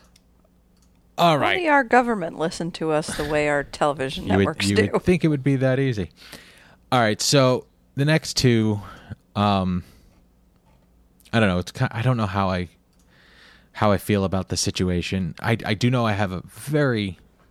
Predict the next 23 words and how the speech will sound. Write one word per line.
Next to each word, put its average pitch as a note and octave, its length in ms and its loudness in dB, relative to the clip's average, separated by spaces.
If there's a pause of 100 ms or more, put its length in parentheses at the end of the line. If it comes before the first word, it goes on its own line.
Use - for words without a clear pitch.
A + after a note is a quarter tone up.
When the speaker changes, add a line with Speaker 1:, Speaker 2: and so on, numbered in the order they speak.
(280)
Speaker 1:
distinct - 920 -6
opinion G#2 440 -4
about F#2 460 -6
the - 120 -8
response F#2+ 580 -4
to F#2 120 -2
it. - 120 -8 (680)
Apparently, B2+ 800 2 (260)
um, G#2 480 0 (480)
Chloe C#3+ 280 2
Dykstra, F#2+ 560 0
who F#2 160 -2
was F2+ 680 -4 (100)
a F2 360 -6 (500)
girlfriend, A2 800 0
an - 200 -12
ex-girlfriend G#2 1000 -2 (200)
of F2+ 600 -4 (260)
Chris B2 160 0
Hardwick - 600 -4 (800)
from F2 340 -4
Nerdist G#2 380 0
fame, E2 380 -6